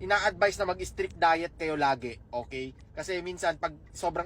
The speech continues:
strict mo sa diet, minsan nahihinto ka eh. Minsan, nag-i-stop ka kasi ang hirap nun eh, strict diet eh.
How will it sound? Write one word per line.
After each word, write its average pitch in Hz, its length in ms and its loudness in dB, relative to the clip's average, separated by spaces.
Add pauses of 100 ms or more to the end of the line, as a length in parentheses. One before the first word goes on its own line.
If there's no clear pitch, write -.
strict 175 240 -6
mo 170 80 -10
sa 190 80 -2
diet, 165 320 0
minsan 165 280 -8
nahihinto 165 680 -4
ka 185 80 -2
eh. 131 160 -6 (260)
Minsan, 180 320 -2
nag-i-stop 175 640 -4
ka 190 160 -2
kasi 208 100 -6
ang 185 140 -6
hirap 175 320 -2
nun 220 180 -4
eh, 170 80 -4
strict - 300 -8
diet 170 340 2
eh. 135 120 -4